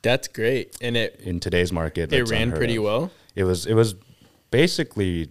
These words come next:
Speaker 2: solid, except for, you know, the radiator was leaking a little bit.
Speaker 1: Yeah.
Speaker 2: Uh, which also was a great thing because it really got my hands in there, you know, and
Speaker 1: For
Speaker 2: then we
Speaker 1: sure.
Speaker 2: overhauled the cooling system, and that set me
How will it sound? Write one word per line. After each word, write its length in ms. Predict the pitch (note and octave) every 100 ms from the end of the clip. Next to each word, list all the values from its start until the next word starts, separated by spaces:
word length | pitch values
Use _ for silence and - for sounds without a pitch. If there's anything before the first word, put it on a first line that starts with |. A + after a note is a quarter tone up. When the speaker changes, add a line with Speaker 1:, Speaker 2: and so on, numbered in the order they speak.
| -
Speaker 2:
solid, 680 | - - E2 F2 A#2 F#2+ F2
except 360 | E2+ G2 F2
for, 720 | - F#2 E2+ E2+ E2+ E2 E2 -
you 100 | F2+
know, 60 |
the 120 | E2
radiator 580 | D#2+ E2+ F2 F2 F2 E2+
was 180 | E2+ D#2
leaking 320 | E2+ - E2+
a 60 | E2+
little 200 | E2+ E2
bit. 440 | D#2+ E2 E2 E2
Speaker 1:
Yeah. 300 | A2 G#2+ G2 G#2 - _ _
Speaker 2:
Uh, 400 | - D#2+ D2+ C2+ - - _
which 300 | - G2 E2+
also 300 | F#2 G#2 A2+ F2+
was 160 | E2
a 40 | E2+
great 280 | F2 F2
thing 220 | F#2 E2 D#2+
because 500 | D#2 E2 E2 D2 -
it 160 | E2+ D#2
really 260 | E2+ E2 D#2
got 320 | E2 D#2 -
my 220 | D2+ D#2
hands 360 | D#2 D#2 D#2 D2+
in 120 | D2+
there, 240 | D2 C#2+
you 140 | C#2+ G#2
know, 200 | D3 D3
and 80 | -
Speaker 1:
For 80 | -
Speaker 2:
then 200 | - -
we 40 |
Speaker 1:
sure. 80 | E2
Speaker 2:
overhauled 480 | D#2+ D#2+ D#2 D#2 C#2+
the 80 | D#2+
cooling 380 | - D#2+ D#2
system, 440 | D2+ D#2 D2+ D#2+ D#2
and 140 | D#2
that 140 | D#2 -
set 320 | - E2 D#2+
me 300 | E2 E2